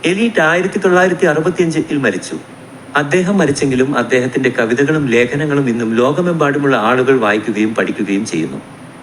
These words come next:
അദ്ദേഹത്തിന്റെ വാക്കുകൾക്ക് മരണമില്ല. അതുകൊണ്ട് കൊച്ചുകൂട്ടുകാരെ, ഇ ടി എസ് എലിയട്ടിനെക്കുറിച്ചും അദ്ദേഹത്തിന്റെ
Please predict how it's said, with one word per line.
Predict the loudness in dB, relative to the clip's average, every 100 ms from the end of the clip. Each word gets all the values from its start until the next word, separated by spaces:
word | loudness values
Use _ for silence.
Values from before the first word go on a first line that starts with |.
| -6
അദ്ദേഹത്തിന്റെ | -4 0 0 2 2 2
വാക്കുകൾക്ക് | 2 0 0 0 2
മരണമില്ല. | 2 2 0 -2 -4 -10 -14 -20 -20 -4
അതുകൊണ്ട് | -2 2 2 2
കൊച്ചുകൂട്ടുകാരെ, | 2 2 0 0 0 0 2 2 4 2 -2 -6
ഇ | -4 0
ടി |
എസ് | 2 2 -2 -10 -16 -20 -20 -20 -4 0
എലിയട്ടിനെക്കുറിച്ചും | 2 2 2 0 0 0 0 -2 -2
അദ്ദേഹത്തിന്റെ | -2 0 -2 0 0